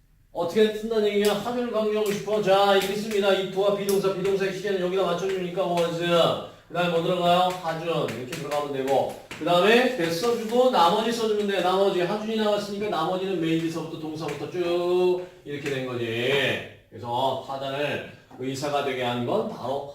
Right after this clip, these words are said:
하준 쌤입니다. 알겠어? 어, 이런 식으로 해. 강조문은 이렇게 만드는 거야. 위에도 그렇게 된 거야. 근데 다만 우리가 배웠던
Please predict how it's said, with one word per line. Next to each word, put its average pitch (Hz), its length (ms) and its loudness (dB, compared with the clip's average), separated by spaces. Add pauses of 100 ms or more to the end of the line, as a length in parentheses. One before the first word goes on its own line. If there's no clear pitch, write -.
하준 120 300 -16
쌤입니다. 107 480 -16
알겠어? 190 360 -2 (500)
어, - 180 -20
이런 90 220 -12
식으로 - 260 -18
해. - 40 -20 (580)
강조문은 170 420 -2
이렇게 - 240 -4
만드는 143 340 -4
거야. 123 400 0
위에도 165 360 6
그렇게 131 180 -4
된 117 220 -4
거야. 98 240 -4
근데 120 340 -4
다만 131 560 2 (220)
우리가 147 240 2
배웠던 143 560 -2